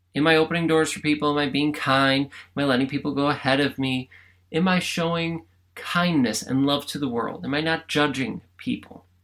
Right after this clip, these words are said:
Hmm. That's a tough one. The judging one's a tough one. So,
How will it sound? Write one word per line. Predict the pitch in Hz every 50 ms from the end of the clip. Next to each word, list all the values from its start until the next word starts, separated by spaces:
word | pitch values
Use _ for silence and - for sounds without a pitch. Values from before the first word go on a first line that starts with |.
| _ _ _ _ _ _ _ _ _ _ _ _ _ _ _ _ _ _ _ _ _ _ -
Hmm. | 120 117 120 113 - - _ _ _ _ _ _ _ _ _ _ _ _ _ _ _ _ _ _ _
That's | - - 123 107
a | -
tough | 120 113 - -
one. | -
The | - 110
judging | 107 - 113 117 - 104 104 -
one's | 104 104 - -
a | -
tough | - - - - -
one. | - - _ _ _ _ _ _ _ _ _ _ _ _ _ _ _ _ _ _ _ _ _ _ _ _ _ _ _ _ _ _ _ _ _ _ _ _ _ _ _ _ _ _ _
So, | - - - 175 135 - - -